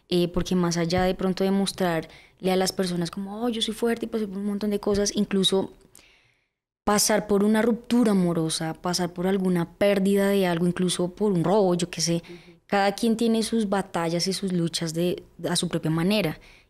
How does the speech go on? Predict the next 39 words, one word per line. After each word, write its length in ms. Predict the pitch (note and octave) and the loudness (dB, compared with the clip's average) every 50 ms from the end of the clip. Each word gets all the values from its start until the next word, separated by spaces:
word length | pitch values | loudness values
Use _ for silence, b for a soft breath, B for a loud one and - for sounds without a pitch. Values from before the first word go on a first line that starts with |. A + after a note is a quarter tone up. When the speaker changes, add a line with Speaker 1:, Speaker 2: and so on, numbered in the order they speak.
| B - | B -6
Speaker 1:
Y 140 | E3 D#3+ | -4 -4
yo 160 | D3+ D#3+ E3+ D#3+ | 0 0 2 2
no 160 | D#3+ D#3+ D#3+ | 2 0 0
puedo 160 | - F#3+ F#3 | 0 0 2
decir, 280 | F#3+ F#3+ F#3+ F3+ F3+ E3 | 2 2 2 0 0 0
"Ah, 80 | - | 0
no, 260 | B3+ D#4+ F4+ D#4 - | 0 0 -2 -2 -4
pues 180 | - A#3+ A3 - | -6 -8 -6 -6
es 60 | G3+ | -6
que 120 | - - F#3+ | -6 -8 -6
usted 140 | - A3+ | -6 -4
terminó 420 | A3 - A#3 B3+ C#4 C#4 C4 A3+ G#3 | -2 0 2 2 2 4 2 2 2
con 140 | - G#3+ G#3+ | 0 0 0
su 140 | G3 G#3+ G3+ | 0 0 -2
pareja, 580 | - A#3 A#3 G#3+ G3+ F#3 F#3 F#3 F3+ F#3+ G3+ | 0 0 2 2 4 4 4 4 2 2 2
y, 140 | G3+ G#3 G#3 | 2 2 2
pero 220 | G3+ G#3 G#3+ G#3+ G#3 | 2 2 2 2 2
mire 220 | G3+ F#3+ F3+ F3+ | 2 2 2 0
todo 220 | F3 F3+ G3 G3 | 0 2 2 2
lo 120 | G3 G3+ G3+ | 2 2 2
que 100 | - G#3+ | 0 0
yo 160 | F#3 F3+ F3+ | -2 -2 -2
pasé". 300 | - E3+ E3+ G3 G#3+ - | 0 -2 0 0 0 0
El 120 | - F#3 F3+ | 0 0 2
dolor 320 | F3 F3+ F#3 F3+ F3 E3 E3 | 2 2 4 4 2 2 0
de 100 | F3 E3+ | -2 -4
cada 260 | - G3 G3 F#3+ F#3 | -2 -2 -2 0 0
persona 460 | - G3 F#3+ - F3+ F3 E3+ E3 D#3+ | 0 0 2 2 2 2 2 2 0
y 60 | D#3+ | 0
cada 260 | D#3+ - F3+ F3+ F3 | -2 -2 -2 -2 -2
proceso 340 | F3 F#3 F3+ F3 F3 D#3 D#3+ | -2 -2 -2 -2 -2 -4 -4
es 80 | D#3+ - | -8 -12
totalmente 480 | - E3+ - F3 E3 E3+ E3+ E3 - | -12 -8 -4 0 0 2 2 2 0
diferente 400 | F3 F3 E3+ E3+ D#3+ E3 E3 - F#3 | 0 -2 0 0 0 0 0 0 2
y 120 | G3 F#3+ | 2 2
es 80 | E3+ E3 | 2 0
respetable 480 | E3+ D#3 - - D#3+ - E3 D#3 D#3 | -2 -4 -4 -4 -4 -2 -2 -2 0
su 140 | D3 D3 E3 | -2 -4 -4
proceso, 400 | - D#3+ D#3 - - - - - | -4 -4 -4 -2 -2 -2 -2 -4